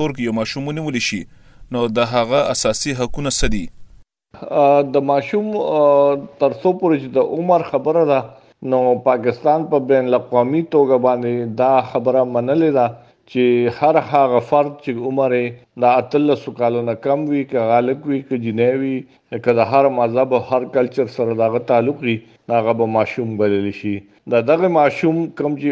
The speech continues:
Speaker 2: عمر یې د اتلسو کالو نه کم وي او دی په څه قسمه جرم کې ککړ شي، نو د هغه د بهترین مفاد د خیال ساتلو په اړه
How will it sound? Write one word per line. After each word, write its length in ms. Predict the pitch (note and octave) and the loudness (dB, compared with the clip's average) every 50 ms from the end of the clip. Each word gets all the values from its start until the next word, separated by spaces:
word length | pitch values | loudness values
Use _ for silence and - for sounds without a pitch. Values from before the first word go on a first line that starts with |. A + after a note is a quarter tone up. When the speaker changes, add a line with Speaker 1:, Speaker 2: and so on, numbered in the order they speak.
| C3 C#3+ | 0 0
Speaker 2:
عمر 200 | C#3+ C#3+ C#3+ C3+ C3+ | 2 2 4 4 2
یې 60 | B2+ A#2+ B2 | 2 2 2
د 20 | A#2+ A#2 | 0 2
اتلسو 480 | A#2+ D3+ C#3+ D3 D3 C3+ - - - A#2+ A#2 | 0 0 0 2 0 0 -2 -4 -8 -6 -4
کالو 240 | A2+ A2+ A2+ A#2 A#2+ A#2+ | -4 -4 -4 -4 -6 -8
نه 40 | A#2 B2 - | -6 -2 0
کم 180 | D3 E3 E3+ D3 | 0 2 2 0
وي 80 | B2 A2 A2+ - _ - - B2+ | -2 -4 -6 -10 _ -4 0 2
او 80 | A#2+ A#2 A#2 A2+ A2 C#3+ | 4 4 4 2 2 2
دی 140 | D3 D3 D3+ D3+ D3+ - | 4 4 4 2 2 2
په 120 | C3+ B2+ B2+ B2+ B2+ B2+ B2+ B2+ B2 A#2+ - - - | 4 4 6 6 4 4 4 4 2 0 -4 -10 -6
څه 140 | - - F#3+ - - | -4 -4 -4 -2 -2
قسمه 400 | F#3+ C#3+ - - C3+ B2+ B2 B2 B2 A#2+ A#2 A#2+ | -2 -2 -2 -6 -4 0 2 2 2 2 2 2
جرم 260 | C3+ C#3+ D#3 D3 C#3+ D3 | 4 4 4 2 0 -2
کې 140 | C3+ B2+ A2+ - | -4 -4 -4 -4
ککړ 400 | B2 A2 - - F3 F3+ E3 B2 - | -6 -6 -2 0 0 0 0 -2 -4
شي، 180 | - A2 A2 A2 G#2 - - _ _ _ _ C3 C3 C3 | -6 -6 -4 -6 -6 -8 -14 _ _ _ _ -4 0 2
نو 100 | B2+ B2+ B2 A#2+ B2 A#2+ G#2+ B2 | 4 6 6 6 4 2 2 2
د 140 | B2 B2 B2 | 4 4 2
هغه 260 | A#2+ C3+ D#3 E3 E3 E3 E3 D#3 C3 A#2+ C3+ | 2 2 4 4 6 6 6 4 4 2 0
د 120 | B2 A#2+ A#2+ A#2+ B2 | 2 2 2 0 0
بهترین 640 | A#2 - - - C3+ B2 C3 D3 D#3+ E3 D#3+ D#3 D#3 C#3 | 0 -2 -2 -2 0 2 4 4 4 4 2 0 0 0
مفاد 560 | C3 A#2 - - D3 C#3 C#3 D3 D#3 C#3+ - - - - - - - - G2+ B2+ | 0 0 0 2 2 4 4 4 4 2 -2 -10 -20 -20 -20 -20 -20 -6 -2 0
د 260 | B2 A#2+ A#2+ A#2+ - - - - - - - | 0 0 0 -2 -4 -8 -12 -20 -20 -10 -2
خیال 340 | D#3 D3 C#3+ D3+ D3 C3+ - - | 0 2 4 4 2 0 -2 -2
ساتلو 500 | C3+ A#2+ A#2 - - D#3 D#3 D#3+ D#3 D3+ D3+ C#3+ - - - | -2 -2 -2 -2 -2 0 2 4 2 2 0 -2 -8 -8 -6
په 80 | C#3 B2 - - - | -4 -4 -2 0 2
اړه 140 | D3+ E3+ | 2 4